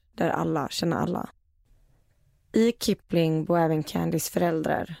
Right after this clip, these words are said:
Virginia och Ed, som hon står väldigt nära. Och på Halloween, det vill säga den trettioförsta oktober nittonhundranittiotvå, så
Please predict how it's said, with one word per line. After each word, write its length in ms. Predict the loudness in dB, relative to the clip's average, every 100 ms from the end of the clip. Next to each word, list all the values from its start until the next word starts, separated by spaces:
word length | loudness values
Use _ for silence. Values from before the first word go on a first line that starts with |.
| -4
Virginia 720 | -2 2 2 2 0 -2 -4
och 200 | -6 -6
Ed, 220 | -2 -2 -2 -10 -20
som 220 | -6 -2
hon 220 | 0 0 -2
står 180 | -2
väldigt 240 | 0 0 0
nära. 400 | 0 0 -2 -6 -14 _ _ _ _ _ _ _ _ _ _ 0
Och 420 | 4 4 2 -2
på 160 | 0
Halloween, 640 | 2 4 4 4 2 0 -6 -12 _ -6
det 80 | -4
vill 100 | 0
säga 360 | 2 2 2
den 140 | 0 -2
trettioförsta 520 | -4 -2 -2 0 -2
oktober 640 | 0 0 2 2 0 -2 -2
nittonhundranittiotvå, 1120 | -2 0 0 2 2 0 -2 -6 0 0 -2 -10 _ _ _ _ _ -12
så 560 | -2 2 4 4 2